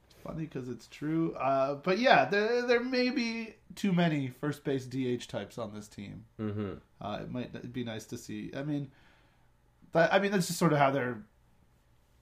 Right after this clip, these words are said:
Speaker 1: roster is built at this point, I guess.
Speaker 2: Mm-hmm.
Speaker 1: You know, there's, it, it's not like there's a guy who's gonna give you defensive versatility and, uh, be a half decent hitter. There's no, there's no Danny Valencia just gonna materialize.
Speaker 2: <laughs>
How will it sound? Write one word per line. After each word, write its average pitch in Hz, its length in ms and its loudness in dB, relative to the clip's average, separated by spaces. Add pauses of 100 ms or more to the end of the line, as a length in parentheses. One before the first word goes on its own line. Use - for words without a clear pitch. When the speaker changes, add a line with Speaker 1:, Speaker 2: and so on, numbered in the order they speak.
(200)
Speaker 1:
roster 123 400 0
is 98 100 -10
built 120 300 -6
at 98 100 -12
this 95 140 -14
point, 107 260 -12
I 98 60 -14
guess. 104 340 -12
Speaker 2:
Mm-hmm. 107 200 -4
Speaker 1:
You 92 60 -4
know, 110 140 -6
there's, 117 260 -8
it, 123 120 -6 (380)
it's - 180 -2
not 170 180 10
like 151 120 2
there's 139 160 0
a 120 60 -6
guy 113 280 -2
who's 110 280 -8
gonna 127 220 -6
give 147 180 -4
you 165 120 4
defensive 175 500 -2
versatility 185 800 -2 (160)
and, 185 800 -4
uh, 110 320 -4 (260)
be 127 140 -6
a 117 40 -4
half 110 200 -6
decent - 280 -8
hitter. 92 320 -14
There's 143 220 -8
no, 151 240 -4 (380)
there's 143 180 -2
no 165 100 4
Danny 131 340 -2
Valencia 123 480 -6
just 95 220 -16
gonna 104 140 -12 (160)
materialize. 107 880 -4
Speaker 2:
<laughs> - 1300 4